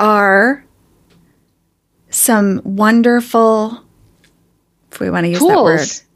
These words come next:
Speaker 1: tools.
Speaker 2: Yeah, goods, services. Yeah, goods and services. We can consume them. <laughs>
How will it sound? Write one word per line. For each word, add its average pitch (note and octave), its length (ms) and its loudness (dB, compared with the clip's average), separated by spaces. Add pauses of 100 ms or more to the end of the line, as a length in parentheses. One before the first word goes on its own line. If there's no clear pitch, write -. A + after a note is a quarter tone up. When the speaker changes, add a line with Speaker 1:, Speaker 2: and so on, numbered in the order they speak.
Speaker 1:
tools. A3 240 -2 (300)
Speaker 2:
Yeah, A3+ 60 0
goods, A3+ 540 -4
services. G#3+ 880 -2 (180)
Yeah, A#3+ 300 0 (360)
goods D#4+ 200 -2
and G#4+ 100 2
services. E4+ 640 0
We A#3 80 -4
can C#4+ 160 -4
consume D#4 420 -4
them. F3+ 360 -2
<laughs> F#4+ 40 -6